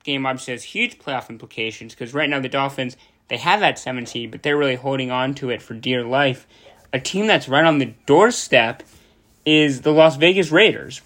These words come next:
who right now, they're also eight and seven, and they take on the Indianapolis Colts. Now, I feel like we think of these two teams as completely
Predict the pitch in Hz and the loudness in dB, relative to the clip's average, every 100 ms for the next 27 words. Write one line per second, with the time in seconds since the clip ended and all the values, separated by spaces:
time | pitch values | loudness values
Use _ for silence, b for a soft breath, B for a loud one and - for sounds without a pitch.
0 | - 135 131 123 135 131 123 127 139 120 | -4 0 2 4 4 2 2 2 2 4
1 | 123 143 160 180 151 175 165 165 180 180 | 4 4 2 -2 0 -2 -2 -4 -2 -2
2 | 170 151 160 214 247 233 233 226 B B | -2 -2 -2 -4 -4 -2 -2 -4 B B
3 | B - 156 185 190 175 165 160 - - | B -4 0 0 2 0 0 -4 -8 -4
4 | - - - - 175 160 160 - b b | 0 0 -2 -2 4 4 4 -4 b b
5 | b b b b b - 170 226 359 494 | b b b b b 0 2 4 2 2
6 | 247 233 214 180 165 - 175 160 185 170 | -2 -2 -2 -2 -4 -6 -10 -6 -4 -4
7 | - 160 - 156 - - 202 233 226 208 | -6 -12 -10 -10 -10 -8 -2 0 0 0
8 | 196 185 | 0 0